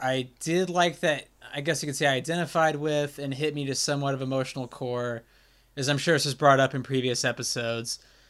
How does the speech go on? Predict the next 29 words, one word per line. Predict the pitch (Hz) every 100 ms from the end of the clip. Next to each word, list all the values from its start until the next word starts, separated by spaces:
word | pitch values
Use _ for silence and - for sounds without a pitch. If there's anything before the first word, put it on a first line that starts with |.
| _ _
uh, | 143 131 127 127 131
was | 139 127
when | 147 143 135 135 127 117 _ _ -
Agatha | 143 147 147 170
was | 143 139
kinda | 156 143
taking | 135 147 135 139
her | 143 135
through | 143
her | 131
trauma | 123 - 135 131 143 147 - _ _ _ _ _ -
and | 135 131
she | - 143
went | 139 135 131
to, | -
like, | 131 123 120 120 - -
back | 135 131
to, | - 139
like, | 127 123
her | 143
childhood | 131 143 127 127 131
apartment | 120 131 127 127
with | 123
her | 131
brother, | 120 120 117 117
sister, | - 120 127 117
mom, | 117 117
and | 113
dad, | 117 113 120 131